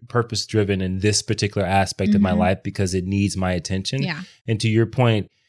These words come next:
Speaker 1: it would be very difficult for you to say, "I'm doing a hundred percent here and a hundred percent
Speaker 2: I
Speaker 1: here
Speaker 2: can't,
Speaker 1: and a hundred percent
Speaker 2: yeah.
Speaker 1: here."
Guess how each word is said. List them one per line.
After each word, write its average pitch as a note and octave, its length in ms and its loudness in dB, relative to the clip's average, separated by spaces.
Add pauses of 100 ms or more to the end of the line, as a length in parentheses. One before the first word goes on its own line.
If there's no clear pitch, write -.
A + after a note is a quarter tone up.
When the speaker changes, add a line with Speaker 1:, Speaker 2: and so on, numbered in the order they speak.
(320)
Speaker 1:
it C#3 60 0
would C#3 100 0
be C#3 120 2
very B2+ 400 2
difficult A#2 680 0
for - 160 -4
you G#2 200 2
to G2 100 2
say, F#2+ 440 -2
"I'm A2+ 80 -2
doing A2+ 160 4
a F#2+ 40 -4
hundred F3 260 2
percent D3+ 300 2
here D#3 180 4
and C#3 80 0
a A2 40 -2
hundred C#3+ 200 2
percent C3+ 220 -2
Speaker 2:
I B2 60 2
Speaker 1:
here B2+ 200 6
Speaker 2:
can't, C3 40 0
Speaker 1:
and A#2+ 80 0
a - 20 2
hundred C3+ 180 2
percent A2+ 300 0
Speaker 2:
yeah. A#2+ 40 0
Speaker 1:
here." B2+ 240 0